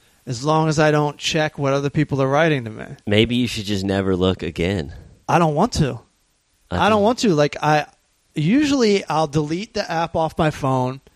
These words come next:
Speaker 1: and I'll say, "All right, I'm not gonna do it." And then I'll start looking it up on the internet.
Speaker 2: Yeah.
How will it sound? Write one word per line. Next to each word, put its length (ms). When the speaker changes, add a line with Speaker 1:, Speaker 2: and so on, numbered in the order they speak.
Speaker 1:
and 180
I'll 140
say, 640
"All 100
right, 140
I'm 100
not 140
gonna 140
do 200
it." 140
And 160
then 140
I'll 120
start 540
looking 380
it 120
up 160
on 120
the 100
internet. 440
Speaker 2:
Yeah. 340